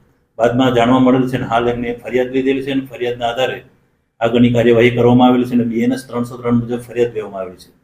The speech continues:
તેમજ તારીખ છવ્વીસ દસ પચીસના રોજ, અ, મુંબઈના રહેવાસી છે, અ, રાજેશભાઈ શેઠ,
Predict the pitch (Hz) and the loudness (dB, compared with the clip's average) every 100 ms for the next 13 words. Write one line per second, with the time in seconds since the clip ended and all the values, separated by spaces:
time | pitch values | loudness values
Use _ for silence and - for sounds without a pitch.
0 | _ _ _ _ 135 147 151 151 139 147 | _ _ _ _ 4 6 4 4 4 4
1 | 139 151 147 151 147 - 120 151 151 139 | 4 4 6 4 0 -2 -2 -2 -2 -2
2 | 139 - 127 139 - 139 143 135 131 - | -2 -4 -6 -4 2 2 4 2 -2 -14
3 | _ _ _ _ _ _ _ _ _ _ | _ _ _ _ _ _ _ _ _ _
4 | _ 113 120 120 117 127 143 147 143 127 | _ -2 2 4 4 6 6 6 6 6
5 | 131 131 135 143 143 120 120 - _ _ | 4 4 2 4 4 4 2 -4 _ _
6 | _ _ _ 107 107 107 107 101 113 113 | _ _ _ 0 0 0 -2 -2 2 2
7 | 131 123 131 123 131 120 - | 2 2 2 2 2 2 0